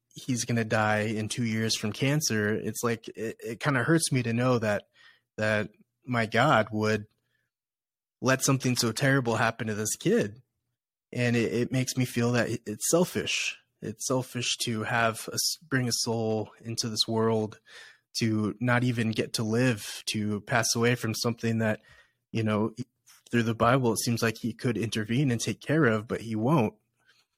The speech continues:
Um, but I, again, everything that I s-, I said can be combatant,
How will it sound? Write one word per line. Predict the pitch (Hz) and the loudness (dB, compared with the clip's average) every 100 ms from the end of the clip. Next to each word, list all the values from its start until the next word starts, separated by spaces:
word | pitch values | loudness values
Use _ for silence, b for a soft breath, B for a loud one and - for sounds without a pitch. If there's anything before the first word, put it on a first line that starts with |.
| _ - B B - | _ -20 B B 0
Um, | 120 117 117 113 107 _ _ _ _ _ - - _ - - - | 4 4 4 2 0 _ _ _ _ _ -20 -20 _ -20 -20 0
but | 127 123 110 | 4 4 2
I, | 131 131 - - _ _ - | 0 0 -4 -20 _ _ -2
again, | 165 175 151 | 4 6 6
everything | 143 151 151 151 160 | 4 2 2 2 0
that | 139 | 2
I | 131 | 0
s-, | - - 123 | -2 -4 -4
I | 131 123 | -2 -2
said | - 123 123 | -2 -4 -4
can | 127 123 | -4 -2
be | 131 | -4
combatant, | 127 135 127 123 117 120 123 123 | -4 -2 -2 0 0 0 -4 -4